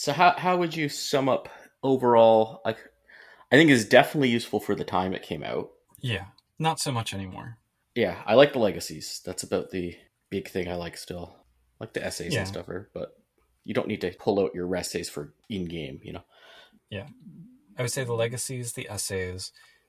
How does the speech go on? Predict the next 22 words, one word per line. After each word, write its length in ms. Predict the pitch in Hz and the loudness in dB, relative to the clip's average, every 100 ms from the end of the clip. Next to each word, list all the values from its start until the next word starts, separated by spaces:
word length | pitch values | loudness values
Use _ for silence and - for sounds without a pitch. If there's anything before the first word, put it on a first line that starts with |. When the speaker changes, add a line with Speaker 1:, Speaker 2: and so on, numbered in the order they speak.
| _ | _
Speaker 2:
the 100 | 123 | -8
extended 500 | 101 - 117 107 104 | -6 -6 -6 -6 -6
Kith 240 | - 104 - | -8 -8 -6
backgrounds 500 | 98 - 95 92 101 | -6 -6 -10 -10 -10
if 140 | - | -8
one 180 | 104 98 | -6 -6
doesn't 300 | 101 95 104 | -8 -8 -10
have 240 | 98 92 | -12 -14
the 80 | - | -14
Kith 260 | - 95 - | -12 -12 -10
books, 500 | 87 90 - - - _ _ _ _ _ _ | -14 -14 -18 -20 -20 _ _ _ _ _ _
and 580 | 104 92 90 90 90 90 - - _ _ _ _ - | -8 -8 -8 -10 -12 -12 -12 -14 _ _ _ _ -8
the 80 | 107 | -4
Nunnehi 400 | 104 101 98 98 | -4 -4 -6 -6
background 420 | 95 - 92 92 | -8 -6 -10 -10
info 400 | 90 - 92 90 | -12 -8 -8 -8
if 120 | 98 - | -10 -10
one 160 | 101 92 | -8 -8
is 120 | 92 | -10
willing 240 | 92 90 | -10 -12
to, 120 | - 98 | -12 -10
like, 380 | 90 92 _ | -10 -14 _